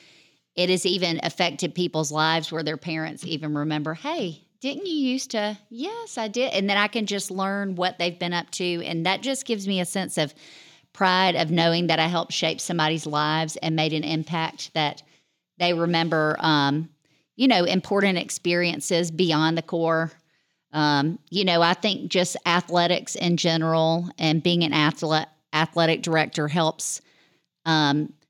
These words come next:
students explore an avenue in life that teaches them so much more about life.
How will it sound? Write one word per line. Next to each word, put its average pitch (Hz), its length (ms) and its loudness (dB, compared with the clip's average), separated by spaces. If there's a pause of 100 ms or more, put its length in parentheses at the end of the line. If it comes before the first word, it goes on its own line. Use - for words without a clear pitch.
students - 580 0
explore 180 540 4
an 170 80 4
avenue 156 400 2
in 160 140 2
life 151 260 2
that 160 160 0
teaches 165 400 0
them 156 300 2 (100)
so - 240 2
much 147 240 2
more 151 220 2
about 143 400 2
life. - 440 -4